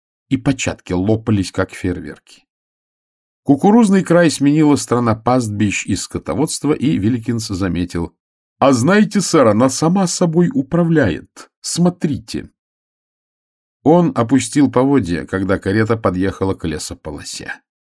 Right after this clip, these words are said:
Крик ещё не успел оформиться у Ваймса в горле, а карета уже обогнула лесок. А потом снова мягко легла на прежний курс. «Больше так не делайте, пожалуйста», — сказал Ваймс. «Хорошо, сэр, но она сама рулит.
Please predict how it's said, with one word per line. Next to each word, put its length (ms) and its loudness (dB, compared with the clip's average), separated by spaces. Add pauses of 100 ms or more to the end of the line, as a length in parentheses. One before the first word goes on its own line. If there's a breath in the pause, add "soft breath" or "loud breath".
(300)
Крик 320 2
ещё 380 0
не 120 2
успел 500 2
оформиться 600 0
у 80 0
Ваймса 460 0
в 100 -8
горле, 360 2
а 180 -2
карета 440 -4
уже 260 -4
обогнула 600 -4
лесок. 640 -10 (400)
А 100 0
потом 200 2
снова 340 0
мягко 400 -4
легла 300 -10
на 160 -10
прежний 420 -14
курс. 500 -18 (760)
«Больше 280 -4
так 180 -4
не 180 4
делайте, 540 2
пожалуйста», — 800 -6 (180)
сказал 440 -6
Ваймс. 360 -12 (340)
«Хорошо, 500 2
сэр, 320 -2
но 180 -2
она 200 0
сама 420 -2
рулит. 640 -6